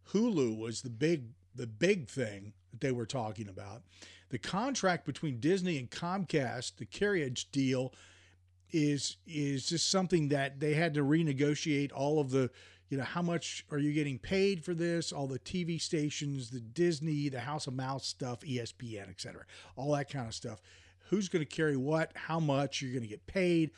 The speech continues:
all that. It included the S E C network as well as F X, Nat Geo,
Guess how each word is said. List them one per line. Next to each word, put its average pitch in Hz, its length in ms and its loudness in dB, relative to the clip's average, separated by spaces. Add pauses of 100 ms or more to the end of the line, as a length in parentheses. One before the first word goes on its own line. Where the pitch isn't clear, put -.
(140)
all 147 260 0
that. 135 360 -2 (640)
It 185 160 6
included 165 440 2
the 135 200 -2
S 170 240 -2
E 156 120 0
C 202 240 -2
network 156 460 0
as 143 200 -6
well 143 500 2 (320)
as 127 340 -6
F 180 260 2
X, - 580 -2
Nat 151 360 2
Geo, 131 680 2